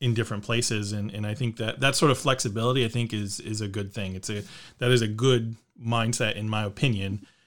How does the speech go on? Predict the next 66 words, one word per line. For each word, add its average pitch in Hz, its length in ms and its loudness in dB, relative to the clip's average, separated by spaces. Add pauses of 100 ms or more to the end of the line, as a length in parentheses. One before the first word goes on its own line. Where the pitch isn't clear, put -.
(200)
uh, 104 260 -4
to 117 200 -6
have, 101 460 -4
uh, 104 360 -4 (180)
when 107 120 -8
you're 98 180 -4
dealing 101 280 -2
with 98 120 -4
any 104 280 -2 (220)
large 107 320 -4
group 107 140 -4
of 98 80 -8
people, 104 240 -2
whether 98 220 -4
it's 95 140 -8
policing 110 640 -4
or, 95 100 -4
or, 98 220 -6 (180)
or 98 140 -8
whatever 104 300 -4
it 90 40 -8
may 104 140 -6
be 101 100 -6
in 95 80 -6
general. 104 340 -6 (380)
So, 165 300 10
all 196 160 8
right, 151 160 12
those 214 180 8
are 254 40 12
all 233 80 8
the 202 80 6
questions 170 360 6
I 127 80 6
have 117 220 2
for 123 140 2
you. 123 80 4
I 120 80 2
wanna 175 160 6
give 170 140 8
you 160 140 8
one 165 220 6
last 170 260 4
chance 160 220 4
to 131 80 -2
sort 147 200 4
of, 127 180 2
you 135 120 0
know, 110 220 0 (320)
if 120 100 -2
you 156 100 8
wanna 147 380 6
give 143 220 6
a 123 60 2
quick 185 280 4
message 147 460 2
to 135 280 2
the 117 100 -2
voters 131 280 2
in 131 80 2
Clay 135 180 2
County, 151 380 2
like, 113 240 -2
if, 117 140 -4
if - 200 -8
you 135 320 2